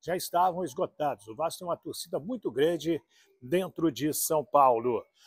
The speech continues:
A pressão é muito grande em cima do técnico Maurício Barbieri. Ele pediu desculpas essa semana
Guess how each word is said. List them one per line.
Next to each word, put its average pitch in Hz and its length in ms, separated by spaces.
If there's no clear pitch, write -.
A 180 120
pressão 196 420
é 170 60
muito 185 260
grande 185 580
em 160 120
cima 185 260
do 147 140
técnico 151 600
Maurício 143 460
Barbieri. 143 680
Ele 165 500
pediu 175 260
desculpas 180 640
essa 165 240
semana 156 500